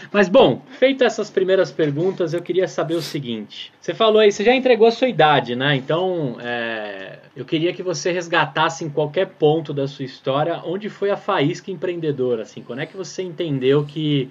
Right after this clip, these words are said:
cara, isso que eu faço é empreendedor? Você nasceu assim ou você percebeu alguma coisa fazendo em casa, de moleque, depois de velho? Quando foi que você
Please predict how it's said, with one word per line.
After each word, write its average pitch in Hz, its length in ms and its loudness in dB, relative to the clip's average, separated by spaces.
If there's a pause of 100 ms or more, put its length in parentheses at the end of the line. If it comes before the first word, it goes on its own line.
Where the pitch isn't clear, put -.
(140)
cara, 151 280 4
isso 147 180 -4
que - 80 -4
eu 156 80 2
faço 151 460 -2
é 151 40 -2
empreendedor? 135 640 -2
Você - 140 -14
nasceu 139 340 -4
assim 180 540 -4
ou 151 60 -2
você 147 120 -6
percebeu 147 420 -4
alguma 139 280 -2
coisa 139 260 -4
fazendo 131 480 -6
em - 60 -20
casa, 151 840 2 (280)
de 147 120 -4
moleque, 160 600 4
depois 147 340 -2
de 139 80 -8
velho? 170 720 2
Quando 190 200 -4
foi 220 180 0
que 220 120 -6
você 214 640 2